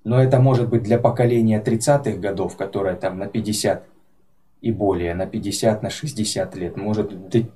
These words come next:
че за, че же нафиг такой, ну и че тут такое, да? Показали они там, шо за, да, они могут это не врубиться даже. А я на этом вырос и, понятно, да, суть?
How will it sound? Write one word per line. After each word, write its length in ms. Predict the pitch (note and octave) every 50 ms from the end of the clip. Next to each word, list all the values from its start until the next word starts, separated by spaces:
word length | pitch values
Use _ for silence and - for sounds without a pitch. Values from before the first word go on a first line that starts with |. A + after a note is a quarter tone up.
| - _ _ _ _ _ _ _
че 240 | - - - - A#2+
за, 260 | A2+ A2+ A2+ A2+ - - -
че 220 | - - C3 B2+
же 120 | A2+ A2+ A2+
нафиг 460 | A2 A2 G#2+ G#2 G2+ - G#2 G2+ -
такой, 260 | - G2+ - - G#2
ну 140 | G2+ A2 A#2
и 120 | G#2+ A2
че 240 | - - - A2+ G#2+
тут 200 | G#2+ - - -
такое, 420 | - G#2 G2+ - G#2+ G2+ F#2+ F#2 -
да? 220 | - A2 A2 - - - - - - - - _ _ _
Показали 560 | - A2 A2+ - A2 F#2+ F2+ G2 F#2 F2+ F2+
они 240 | F2 F2 F2 F2 E2+
там, 240 | - F#2+ F2+ E2 D#2
шо 280 | - - - A#2 A2+
за, 120 | A2 G#2 F#2
да, 140 | F2+ G2+
они 160 | G2 G#2 A#2 B2+
могут 260 | B2+ A#2+ A#2 A#2 A#2
это 160 | A#2 - A#2
не 120 | A2+ A#2
врубиться 520 | A2+ A2+ C3 B2 G#2+ G#2+ - - - - F2+
даже. 260 | F2 F2 E2+ E2 - - _ _ _ _ _
А 120 | - G2 G2
я 200 | G2+ A2+ B2 B2
на 180 | A2+ A2+ A2
этом 240 | A2 A2 A2+ A2 G2
вырос 440 | F2+ A#2 C3 B2+ A2+ G#2 - - - -
и, 220 | G#2 F#2+ F2 F2 - _ _ _ _ _ _ _ _ _ _ _ _ _ _ _ - - _ _ _ _ _ _ _ _ _ _ _ _ _ _ - - - - - - - - - - - - - _ -
понятно, 440 | C#3+ C#3 C3+ A2+ F#2+ - - -
да, 300 | A2 C3 D#3 D#3+ D3 - - _ -
суть? 380 | - - - A2 A2+ - -